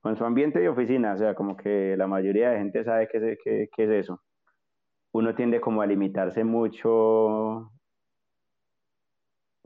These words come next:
pues, como de... de, no, no, no sé en realidad explicar, de, de qué forma explicarlo, pero el punto es que cuando empiezas a hacer una,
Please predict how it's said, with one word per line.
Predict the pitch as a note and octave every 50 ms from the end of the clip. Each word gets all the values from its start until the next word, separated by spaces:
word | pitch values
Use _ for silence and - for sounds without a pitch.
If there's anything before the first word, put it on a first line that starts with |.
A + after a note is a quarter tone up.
| _ -
pues, | A#2+ A#2 G#2 F#2+ -
como | - - G#2 G2 G2 F#2+ F#2
de... | F2+ - F#2 F2+ -
de, | - F2+ F2 F2 E2+ - - - - _ _ _ _ _ _ _ _ _ _ _ - - _ _ -
no, | G2 G#2 G2+
no, | - A2+ A2+ A2
no | A2 A2+ A2+ A2
sé | G2 B2 B2+ C3 C3+ C3+ - - -
en | B2+ A2+
realidad | B2+ A#2+ A2+ A2 G#2 G2
explicar, | F#2+ - - - A#2 A#2 A2 - A#2+ A2+ A2+ A2+ A2 -
de, | G#2 G#2 - -
de | G#2 G2+ G2
qué | A2 G#2
forma | A2 A2 A2+ A2+
explicarlo, | A2+ - - - - G2+ G2 - G2+ G2+ F#2 F2 F2 E2+ E2+ E2 -
pero | F#2+ F#2 F#2+ F#2 F2+ F2 F2+ F2 F2 E2+ E2+ - _ _ _ _ _ _ _ _ _ _ _ _ _
el | - G#2 G2+ F#2+
punto | G2 G#2 G#2 G2+ F#2 G2 A2+
es | A#2 A2+ -
que | - A#2+ A#2 A#2
cuando | - A#2 A2 G2+ G2+ F#2 G2
empiezas | F#2+ F#2 F2+ - G2 G2 F#2 F#2+ A2 A2+ -
a | G#2+
hacer | F#2+ - - F#2+ F#2 F#2+ G2
una, | G2+ G#2 G#2+ G#2+ A2 G#2+ G#2+ G#2+ G#2 G#2 G#2 G#2 G#2 G#2+